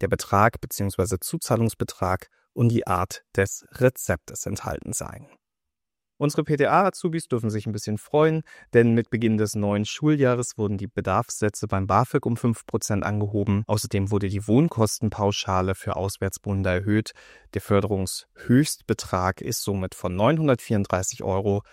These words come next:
um achtundfünfzig Euro auf neunhundertzweiundsiebzig Euro gestiegen.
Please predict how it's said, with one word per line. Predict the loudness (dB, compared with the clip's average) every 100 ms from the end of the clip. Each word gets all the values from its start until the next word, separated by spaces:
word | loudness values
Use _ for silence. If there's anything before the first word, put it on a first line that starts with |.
| _ -6
um | -2
achtundfünfzig | -2 -4 -8 -2 -2 0 -4 0
Euro | 0 2 0
auf | 0 -2
neunhundertzweiundsiebzig | 0 2 2 2 0 0 0 -4 -10 _ _ -12 -8 -6 -6 -6 -6 -10 -8 -6 -6
Euro | 2 4 6 4
gestiegen. | 0 -4 -4 0 0